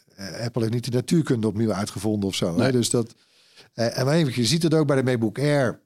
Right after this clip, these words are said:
Speaker 1: Nou, er zit niet eens een ventilator in. Hè, er zit alleen de
Speaker 2: Mhm.
Speaker 1: M één in. Ehm, de Mac Studio, hè, die, die nieuwe desktopcomputer van Apple,
Speaker 2: Ja.
Speaker 1: eigenlijk twee Mac Minis op elkaar.
Speaker 2: Ja.
Speaker 1: Nou ja, die hoogte, de helft daarvan is koeling.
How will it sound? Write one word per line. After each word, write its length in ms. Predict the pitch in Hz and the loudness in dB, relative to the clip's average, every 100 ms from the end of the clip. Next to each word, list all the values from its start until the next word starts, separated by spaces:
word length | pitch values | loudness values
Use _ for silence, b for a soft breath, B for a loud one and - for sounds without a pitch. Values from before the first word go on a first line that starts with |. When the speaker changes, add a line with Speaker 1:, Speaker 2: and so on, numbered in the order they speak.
| _ _ | _ _
Speaker 1:
Nou, 100 | - | -12
er 60 | 107 | -4
zit 120 | 123 | -2
niet 100 | 131 | 0
eens 160 | 123 110 | 0 0
een 60 | |
ventilator 540 | 117 104 104 135 151 151 | 0 0 2 2 2 2
in. 200 | 190 233 _ _ _ | 2 -2 _ _ _
Hè, 80 | - | -6
er 80 | 143 | -2
zit 120 | 117 | 0
alleen 220 | 95 104 113 | 0 0 2
de 60 | |
Speaker 2:
Mhm. 120 | 113 120 | 2 2
Speaker 1:
M 40 | |
één 200 | 156 175 | 2 4
in. 240 | 190 214 - _ _ _ _ _ - | 2 0 -6 _ _ _ _ _ -6
Ehm, 420 | 117 117 117 113 - | 0 2 0 -2 -6
de 80 | 123 | -4
Mac 140 | 147 | -2
Studio, 600 | - 214 202 135 190 233 _ _ _ _ | 2 2 4 4 2 -2 _ _ _ _
hè, 120 | 117 151 | -6 0
die, 240 | 127 110 | 2 2
die 180 | 107 107 | 2 2
nieuwe 380 | 165 151 117 110 | 2 4 2 2
desktopcomputer 680 | 156 156 139 117 113 107 | 0 0 -2 -2 0 0
van 120 | 104 | 0
Apple, 220 | 101 107 170 | -2 -2 0
Speaker 2:
Ja. 60 | |
Speaker 1:
eigenlijk 280 | 117 123 107 | 2 0 0
twee 180 | 117 101 | -2 0
Mac 180 | 117 117 | -2 -2
Minis 280 | 123 143 104 | -4 -4 -4
op 80 | |
elkaar. 380 | 101 101 107 165 _ | -4 -2 0 -2 _
Speaker 2:
Ja. 180 | - - B B - | -2 -2 B B -10
Speaker 1:
Nou 180 | 104 95 - | -8 -8 -6
ja, 240 | 131 110 _ | -4 -4 _
die 200 | - 135 | -6 -2
hoogte, 420 | 120 175 180 135 135 | 2 2 2 0 0
de 80 | 123 | 0
helft 460 | 123 170 202 131 | 2 2 2 2
daarvan 320 | 127 123 120 | -2 0 -2
is 180 | 117 123 | -2 -4
koeling. 440 | 156 123 92 80 | 0 0 0 -4